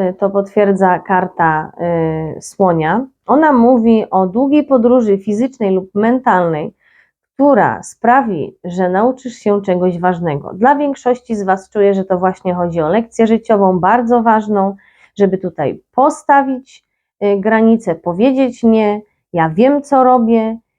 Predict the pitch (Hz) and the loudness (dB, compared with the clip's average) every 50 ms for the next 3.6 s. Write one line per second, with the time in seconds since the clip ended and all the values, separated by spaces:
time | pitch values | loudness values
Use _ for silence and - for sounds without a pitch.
0 | _ _ - 175 175 170 175 170 - - 175 165 165 160 190 226 262 269 269 269 | _ _ -10 -6 -6 -6 -6 -8 -8 -8 -6 -4 -2 0 2 4 4 2 2 0
1 | - 220 220 202 180 180 185 220 254 262 254 - - 220 208 202 202 202 202 _ | -2 -2 0 2 2 2 4 4 2 0 -2 -2 -2 0 0 0 0 -4 -8 _
2 | _ _ - 202 220 254 302 302 - _ - 277 294 294 254 233 254 247 247 240 | _ _ -2 2 2 2 2 2 -2 _ -2 2 2 2 4 2 2 2 2 2
3 | 233 226 226 220 220 220 208 208 202 196 196 202 | 2 2 2 2 2 2 2 0 0 0 -2 -6